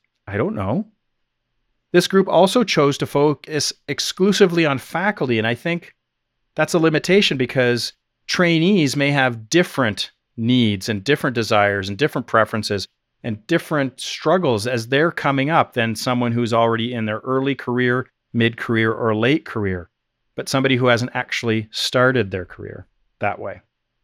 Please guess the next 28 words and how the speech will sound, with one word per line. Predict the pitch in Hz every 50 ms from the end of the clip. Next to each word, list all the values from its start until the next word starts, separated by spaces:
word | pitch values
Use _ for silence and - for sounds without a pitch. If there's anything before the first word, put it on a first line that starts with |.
| _ -
And | 160 156 160 170
this | 170 -
group | - - 156 165 175 175 -
of | 151 135 139
women, | 151 151 156 151 151 156 151 170 _ _
while | 180 151 143 139 135
they | 139 135 135
have | 143 135 127
a, | 123 123 127 131 _ _ _ _ -
a | - 131
shared | - - - - 165 160 160 160 160 156 151 _ _ -
common | - - - - 135 135 139 147 156 160 160 165 160 160 196 - _ _ _ _ _ - -
identity, | 120 117 107 120 117 127 147 170 190 226 277 294 240 _ _ _ _ _ _ _ _ _ _ _ _ _ -
that | - 139 135 -
shared | - - - 165 170 170 170 156
identity | 143 135 131 135 143 151 151 139 123
may | 123 127 135 143 151
be | 147 147 147 139 135 135 131 127 127 131 - _ - -
overwhelmed | 151 147 139 139 135 127 120 127 131 143 165 190 220 208 - -
by | 143 120 120 117 117 120 117 117
the | 131 120
diversity | 107 135 123 127 151 170 196 190 - - 156 143 127 117 107 92 - _ _ -
of | 135 127
the | 135 139
individuals | 147 147 139 135 147 135 147 135 127 110 117
within | 117 123 139 131 - - 147 160 185 180 156
that | 123 98 95 98 -
group. | - - 95 90 - _